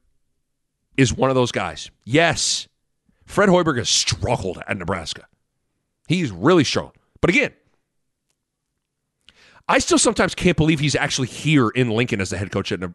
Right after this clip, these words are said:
of the Nebraska basketball program. Sometimes I, I remember during the coaching search, I, I remember during the coaching search, the name Fred Hoiberg would get brought up. "Well, what about Hoiberg?" And I, I would, like, laugh my ass off. Like, "Yeah, right. What, what, Coach K not available?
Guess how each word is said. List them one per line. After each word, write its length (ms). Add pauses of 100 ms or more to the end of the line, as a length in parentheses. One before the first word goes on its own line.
of 160
the 80
Nebraska 380
basketball 260
program. 340
Sometimes 320
I, 120 (280)
I 120
remember 260
during 460
the 100
coaching 380
search, 400 (720)
I, 120
I 120
remember 260
during 300
the 80
coaching 280
search, 280
the 80
name 200
Fred 260
Hoiberg 500 (260)
would 160
get 200 (200)
brought 400
up. 260
"Well, 240
what 120
about 180
Hoiberg?" 640
And 80
I, 100
I 40
would, 120
like, 140
laugh 400
my 240
ass 280
off. 220
Like, 160
"Yeah, 220
right. 400
What, 280
what, 320
Coach 220
K 220
not 160
available? 500